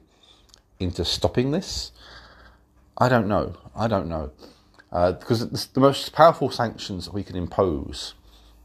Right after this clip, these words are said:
are sanctions that would actually hamper us as well. Are we gonna be able to go that far? Can we afford to go that far? But military action brings with it a whole nother level of danger and, and a different kind of cost, a cost which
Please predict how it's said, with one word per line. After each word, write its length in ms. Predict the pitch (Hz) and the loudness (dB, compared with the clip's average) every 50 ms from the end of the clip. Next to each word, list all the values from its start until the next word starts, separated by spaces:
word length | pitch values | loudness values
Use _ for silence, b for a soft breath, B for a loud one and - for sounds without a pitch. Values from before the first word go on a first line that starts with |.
| - - | -4 -2
are 60 | 113 | -2
sanctions 500 | - - 120 104 - - - - 98 85 | 0 2 0 -2 -2 -4 -6 -4 -2 0
that 60 | 101 90 | 0 0
would 80 | 98 | 0
actually 360 | 101 - - - 101 90 85 - - - | 0 -2 -2 -2 -2 -2 -2 -4 -6 -4
hamper 300 | 110 104 - - - - - | -4 -4 0 -2 -4 2 2
us 320 | - - - - - - | 2 2 2 -2 -12 -12
as 120 | - 80 87 | -8 -8 -2
well. 360 | - 110 92 - - - - B B B B B B B B B B - | 0 0 0 0 -2 -14 -18 B B B B B B B B B B 0
Are 120 | - 104 | 2 2
we 80 | 107 107 | 2 4
gonna 180 | 113 110 104 | 4 4 4
be 100 | 98 104 | 4 4
able 140 | 104 101 98 | 2 2 0
to 80 | - - | -2 -2
go 140 | 101 95 92 | 0 2 4
that 200 | 90 - - - | 2 2 0 0
far? 340 | - 156 - - - - - - | 0 0 2 2 0 -2 -4 -10
Can 180 | - - 92 95 | -8 -6 -4 -2
we 100 | 101 104 | -2 -2
afford 340 | - - 143 202 240 - | 0 2 2 2 2 0
to 140 | - - - | -6 -12 -12
go 60 | 64 | -10
that 220 | - - - - - | -8 -10 -12 -12 -14
far? 260 | - - - - - _ B B B B B B B | -16 -16 -16 -16 -16 _ B B B B B B B
But 100 | - 120 | -2 0
military 360 | 120 135 160 151 - 120 92 90 | 2 4 2 2 2 0 0 0
action 400 | - - - - - 85 82 78 | 0 -2 -4 -8 -6 -6 -6 -4
brings 360 | - 87 85 90 90 82 - | -2 -2 -2 -2 -4 -6 -6
with 120 | - - | -2 -2
it 80 | - - | -2 -2
a 60 | - | -2
whole 480 | - - - - - - 110 208 208 202 | -8 -8 -10 -4 2 2 4 4 4 2
nother 240 | 101 101 82 90 80 | 0 -2 -2 -2 -2
level 260 | 73 69 71 71 69 | -2 -2 -4 -4 -6
of 100 | 71 - | -8 -8
danger 540 | - - 71 73 78 71 - 73 69 71 69 - | -8 -10 -8 -8 -8 -8 -6 -4 -4 -4 -6 -4
and, 300 | - 80 78 78 76 - | -6 -4 -4 -4 -6 -4
and 280 | 82 82 82 80 78 - B B B B B B B B B B - | -4 -2 -2 -2 -4 -4 B B B B B B B B B B -6
a 60 | 104 | -2
different 320 | 104 123 117 - 113 - - | 0 0 2 2 0 -2 2
kind 320 | - 104 104 107 101 85 | 4 4 4 4 2 0
of 120 | 78 - - | -2 -4 -6
cost, 380 | - - - - - - - | -10 -12 -12 -12 -14 -16 -16
a 40 | - | -14
cost 380 | - - 113 92 - - - - | -4 -2 -2 -2 -2 -6 -8 -6
which 380 | 85 80 - - - - - | -6 -6 -6 -10 -14 -14 -14